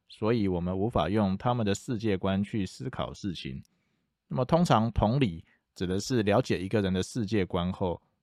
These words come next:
用他的世界观去思考他所接触到的人事物，那为什么他们会有这样的一个反应或这样的行为？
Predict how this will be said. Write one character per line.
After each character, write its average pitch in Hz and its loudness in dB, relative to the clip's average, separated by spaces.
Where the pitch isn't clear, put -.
用 147 2
他 139 6
的 120 2
世 127 -4
界 104 4
观 98 2
去 113 -2
思 120 -4
考 78 -2
他 104 0
所 78 -6
接 104 0
触 101 -6
到 92 4
的 82 -4
人 80 -6
事 98 -4
物， 87 -6
那 107 -6
为 127 4
什 98 -2
么 85 -2
他 104 -4
们 101 2
会 110 0
有 80 -2
这 - -2
样 92 2
的 80 -4
一 80 -6
个 85 -4
反 78 -4
应 92 0
或 98 0
这 98 -2
样 92 2
的 78 -4
行 71 -8
为？ 71 -10